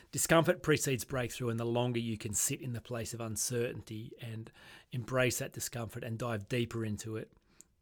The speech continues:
the more profound the breakthrough is that you emerge with.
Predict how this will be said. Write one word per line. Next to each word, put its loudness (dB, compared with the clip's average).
the -6
more 0
profound 0
the -2
breakthrough -2
is -6
that -10
you -6
emerge -2
with. -14